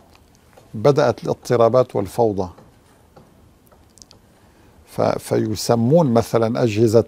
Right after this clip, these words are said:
الأمن بال-، بالعين الساهرة، أي أنها تمسك هذا البلد وتحفظه من اللصوص والحوادث والمجرمين وكذا كذا إلى آخره.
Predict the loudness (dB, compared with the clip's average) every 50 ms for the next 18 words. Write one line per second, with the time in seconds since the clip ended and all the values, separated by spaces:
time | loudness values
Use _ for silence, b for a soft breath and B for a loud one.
0 | 0 -6 -4 -4 -4 -4 -6 -6 -4 -4 -4 -4 -4 -4 -2 -2 0 0 0 0
1 | 0 -2 -4 -6 -8 -4 2 4 4 4 2 0 -6 -6 -8 -12 -18 _ _ _
2 | _ _ _ _ _ _ _ _ _ _ _ _ _ _ _ _ b b b b
3 | b b b b b -10 -8 -6 -4 -4 -2 -2 -2 -2 -2 -2 0 0 0 0
4 | 0 -2 -2 -4 -2 0 2 2 4 4 2 0 2 0 0 2 2 0 -2 -6
5 | -12 -20 -20 -20 _ _ _ _ b b b b b b b b b b b b
6 | -12 -6 -6 -8 -8 -4 0 2 2 4 4 2 2 2 0 -2 -2 -6 -10 _
7 | _ _ _ _ -10 -6 -4 -4 -4 -4 -6 -8 -8 -8 -6 -2 -2 -2 -2 -4
8 | -8 -20 -16 -12 -12 -10 -10 -12 -14 -14 -8 -4 0 2 2 2 2 0 -2 -6
9 | -8 -8 -10 -10 -8 -8 -6 -6 -4 -2 0 0 0 0 0 -2 -4 -4 -6 -4
10 | -2 -2 -2 -2 -2 -4 -4 -6 -4 -4 -6 -6 -8 -10 -10 -12 -12 -12